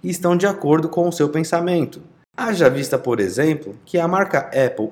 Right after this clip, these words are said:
é muito admirada e evangelizada por muitos que não consomem o seu produto, mas tem forte ligação com seus valores e conceitos.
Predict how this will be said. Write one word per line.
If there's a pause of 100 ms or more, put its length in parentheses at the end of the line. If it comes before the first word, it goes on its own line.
é
muito
admirada
e
evangelizada
por
muitos
que
não
consomem
o
seu
produto, (680)
mas
tem
forte
ligação
com
seus
valores
e
conceitos.